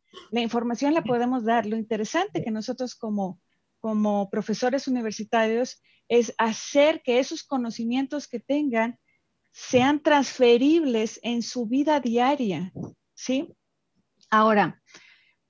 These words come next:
hay herramientas tecnológicas como exámenes con algoritmos que también podemos utilizar en los procesos en, en línea, con los cursos en línea, en donde puedes poner un test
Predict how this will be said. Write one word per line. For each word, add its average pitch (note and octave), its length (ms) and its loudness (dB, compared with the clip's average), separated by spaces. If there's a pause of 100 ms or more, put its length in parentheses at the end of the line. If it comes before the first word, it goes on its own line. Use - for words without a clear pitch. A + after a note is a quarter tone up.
(380)
hay C4 280 6
herramientas C4 680 0
tecnológicas A#3+ 920 0
como G#3 240 -2
exámenes B3+ 600 0
con A3+ 220 -4
algoritmos B3 840 0
que - 120 -6
también B3 280 0
podemos C#4+ 360 2
utilizar A3 480 -2
en B3+ 100 0
los A#3 140 -6
procesos G#3 540 -8
en, G#3 220 -6
en G3 240 -4
línea, A#3 400 -2
con A3 140 -10
los G3 140 -10
cursos A3 320 -10
en G#3 120 -6
línea, A3+ 400 -4 (380)
en A#3 160 -2
donde D#4+ 240 2
puedes B3+ 300 0
poner B3+ 320 0
un C4 180 0
test C4+ 380 4